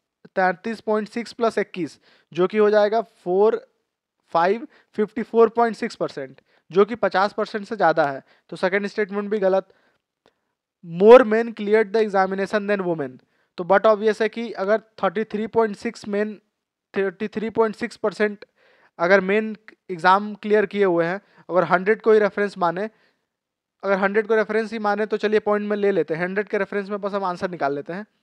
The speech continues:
अब नंबर्स ज़्यादा होंगे ये पता है, but अब हंड्रेड के रेफरेंस में देखें थर्टी थ्री पॉइंट सिक्स मेन है और केवल इक्कीस वुमेन है, तो more men cleared the examination, मतलब ये exactly correct statement है, मतलब सी करेक्ट है। और डी तो वैसे both A and B दिया है, तो ये तो ऐसे ही गलत हो जाएगा।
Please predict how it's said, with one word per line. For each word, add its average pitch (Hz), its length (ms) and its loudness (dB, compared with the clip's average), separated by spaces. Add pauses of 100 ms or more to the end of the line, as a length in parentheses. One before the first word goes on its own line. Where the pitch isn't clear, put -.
(440)
अब - 160 -16 (180)
नंबर्स 190 360 0
ज़्यादा 190 280 0
होंगे 190 180 -4
ये 190 140 -2
पता 180 240 -4
है, 190 140 -6 (280)
but 190 140 0
अब 196 220 2
हंड्रेड 190 260 -2
के 240 100 0
रेफरेंस 208 320 -2
में 208 120 -4
देखें 214 220 -2
थर्टी 202 280 -4
थ्री 214 200 -6
पॉइंट 214 280 -6 (220)
सिक्स - 340 -10 (460)
मेन 196 320 0
है 143 240 -8 (280)
और 180 140 0
केवल 214 360 2
इक्कीस 214 320 -2
वुमेन 180 340 -4
है, 135 140 -12 (440)
तो 190 80 -4
more 196 280 6 (120)
men 226 220 -2
cleared 208 280 0
the 214 100 -2
examination, 202 480 -4
मतलब 202 280 -6
ये 208 240 -2
exactly 185 440 -4
correct 196 260 -2 (100)
statement 196 400 -6
है, 208 80 -6
मतलब 180 200 -8
सी 190 180 -10
करेक्ट 143 320 -4
है। 143 100 -16 (440)
और 165 100 -4
डी 196 140 0
तो 208 100 -2
वैसे 202 220 0
both 190 260 -6
A 185 240 -2
and 175 160 -10
B 185 120 -8
दिया 170 220 -4
है, 170 80 -4
तो 165 120 -10
ये 151 120 -6
तो 151 100 -4
ऐसे 147 160 -6
ही 165 40 -10
गलत 156 220 -4
हो 151 60 -2
जाएगा। 143 300 -4